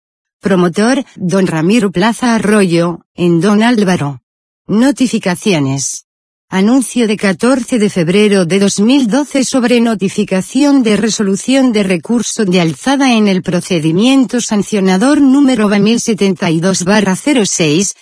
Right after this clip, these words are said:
R T cero cero cuatrocientos setenta y seis barra diez, en materia de transportes. Notificaciones.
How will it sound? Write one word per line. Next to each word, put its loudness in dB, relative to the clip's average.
R -2
T -2
cero -2
cero -2
cuatrocientos -2
setenta -2
y -2
seis -2
barra 2
diez, 0
en 0
materia 2
de 0
transportes. -4
Notificaciones. -2